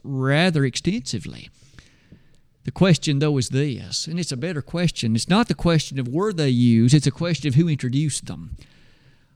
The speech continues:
Was it God that did it, or was it David that did it? I might begin this discussion by saying this.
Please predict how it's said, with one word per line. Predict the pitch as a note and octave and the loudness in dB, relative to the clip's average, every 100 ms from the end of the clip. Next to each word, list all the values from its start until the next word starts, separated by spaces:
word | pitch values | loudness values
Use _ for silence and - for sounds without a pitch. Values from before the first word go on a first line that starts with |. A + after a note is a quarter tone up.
| _ _ | _ _
Was | C#3+ C#3 F3 - | 0 4 6 4
it | - | 2
God | B2+ E3+ A3+ B3+ | 6 8 8 6
that | G#3+ F3 | 6 6
did | A3 A3+ | 6 4
it, | A#3 - - - - - _ _ _ _ | 0 -6 -14 -18 -20 -20 _ _ _ _
or | E3 | 0
was | E3+ D#3+ | 2 2
it | E3 | 2
David | D#3 F3 E3 A#2+ | 6 8 10 10
that | A2 - | 6 8
did | A2+ G2+ | 8 8
it? | E2+ - - - _ - - - - - - - - - - | 4 -8 -10 -14 _ -20 -20 -20 -20 -20 -20 -20 -20 -4 4
I | E3 | 6
might | G3 C#3 | 6 4
begin | B2+ D#3 F#3 C#3+ | 8 10 10 8
this | C3 B2+ | 8 6
discussion | A2+ - E3+ F3+ - B2+ | 2 0 2 4 2 2
by | B2+ | 0
saying | B2+ C#3+ B2+ A#2 | 0 -2 -2 -4
this. | C3 D3 G#2+ G#2+ | -4 -6 -8 -12